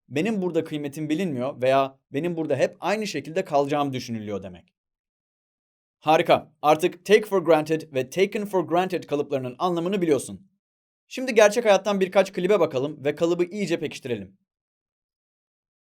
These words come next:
İlk klibimiz bir konserden. Grubun şarkıcısı zamanında duyduğu bir sözden bahsediyor. Şöyle diyor. "Bir keresinde şöyle bir söz duydum.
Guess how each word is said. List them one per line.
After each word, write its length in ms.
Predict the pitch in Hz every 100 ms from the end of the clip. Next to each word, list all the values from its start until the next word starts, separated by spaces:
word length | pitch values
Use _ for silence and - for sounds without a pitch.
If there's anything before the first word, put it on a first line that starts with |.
| _ -
İlk 300 | 247 262 -
klibimiz 480 | 180 160 160 196
bir 140 | 180 208
konserden. 640 | 170 156 156 131 113 - _ _ _ _
Grubun 260 | 156 180 254
şarkıcısı 680 | 269 208 190 135 131 196 139
zamanında 580 | 143 151 160 190 202
duyduğu 320 | 202 175 190 190
bir 80 |
sözden 440 | 220 185 165 156 135
bahsediyor. 480 | 113 - 98 90 - _ _ _ _ _
Şöyle 340 | - 233 139
diyor. 180 | 104 85 _ _ _ _ -
"Bir 180 | 247 269
keresinde 440 | 202 170 160 185
şöyle 260 | 190 190 175
bir 80 | 165
söz 300 | 156 147 117
duydum. 340 | 104 95